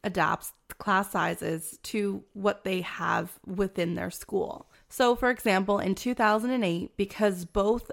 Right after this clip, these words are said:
uh, the fifth and sixth grade classes were so small, they were housed together. So they basically were in the same classes, but they were given different levels of work and instruction by their teachers.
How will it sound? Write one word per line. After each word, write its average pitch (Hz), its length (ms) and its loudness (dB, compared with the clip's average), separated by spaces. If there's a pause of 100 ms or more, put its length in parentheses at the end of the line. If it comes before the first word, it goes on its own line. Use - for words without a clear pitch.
uh, 220 100 2
the 190 140 -4
fifth 226 400 -2
and 196 120 0
sixth - 320 -6
grade 196 240 -2
classes 202 480 -2
were 190 100 0
so 185 200 0
small, 190 680 0 (200)
they 202 160 6
were 202 180 4
housed 196 540 0
together. - 600 -6 (220)
So 190 440 0 (200)
they 214 160 4
basically 202 840 0 (340)
were 202 240 2
in 262 240 4
the 269 80 0
same 208 300 -4
classes, 208 720 0
but 208 100 -4
they 190 80 2
were 185 120 -2
given 202 360 0
different 190 380 -2
levels 190 340 2
of 180 180 -4
work 180 360 -2
and 175 120 -2
instruction - 760 -6 (200)
by 180 160 0
their - 160 -6
teachers. - 680 -14